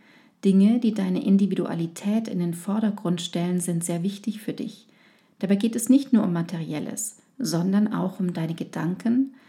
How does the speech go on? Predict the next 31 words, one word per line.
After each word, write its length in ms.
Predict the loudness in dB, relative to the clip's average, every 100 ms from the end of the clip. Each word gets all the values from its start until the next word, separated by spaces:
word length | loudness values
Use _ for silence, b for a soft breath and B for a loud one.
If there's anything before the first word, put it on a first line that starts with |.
| B -6
deine 300 | -2 0 2
Haltung 400 | 0 2 2 2
zum 200 | 0 -2
Leben 400 | 0 0 2 4
und 200 | 2 2
deinen 240 | 4 4
Lebensweg. 920 | 4 0 0 -2 -2 -2 -2 -4 -16 b b b b b b
Du 100 | 2
nutzt 360 | 6 6 6 0
das 180 | -4 -2
Geld 260 | -2 -2
als 240 | -2 -4 -4
Ressource, 540 | -6 -4 -2 -2 -4
um 220 | 0 2
dein 180 | 4 2
Leben 300 | 2 0 0
in 160 | 0 -2
Balance 500 | -2 -2 -2 -4 -6
zu 160 | -8
bringen, 420 | -8 -6 -4 -6 -6
im 120 | -4
Innen 440 | -2 -2 -2 -4 -6
und 160 | -6 -4
im 140 | -6
Außen. 640 | -6 -4 -6 -6 -6 -6 b b b b b b -10
Da 80 | -2
du 80 |
so 220 | 0 2 4
in 160 | 4
Balance 480 | 2 0 -2 -4 -4
bist 640 | 0 0 0 -8 -10 -14